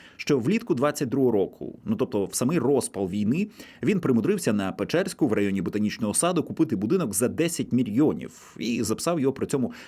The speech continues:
чи то на свою дівчину, чи то на свою хорошу знайому. Ну і питань до цього народного депутата як мінімум два. Звідки такі гроші? І як він примудрився цей будинок купити лише за десять мільйонів,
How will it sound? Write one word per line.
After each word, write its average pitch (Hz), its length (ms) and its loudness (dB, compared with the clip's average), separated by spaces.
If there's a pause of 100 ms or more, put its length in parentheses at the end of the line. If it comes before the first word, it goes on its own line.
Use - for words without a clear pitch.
чи - 100 -8
то 220 100 4
на 160 80 0
свою 113 200 0
дівчину, 196 480 0
чи - 160 -4
то 180 180 0
на 143 340 0
свою 135 220 0
хорошу 117 320 -2
знайому. 98 460 0 (560)
Ну 202 80 2
і 214 40 4
питань 180 300 0
до 135 80 2
цього 151 180 2
народного 123 320 2
депутата 117 360 0
як 107 160 0
мінімум 113 280 2
два. 90 320 -2 (400)
Звідки 113 400 0
такі 95 200 -2
гроші? 127 440 0 (220)
І 143 260 0
як 117 400 0
він 107 180 2
примудрився 104 540 0
цей 107 180 0
будинок 101 320 0
купити 107 280 -2
лише 101 260 -2
за 104 140 0
десять 98 420 -2
мільйонів, 117 480 0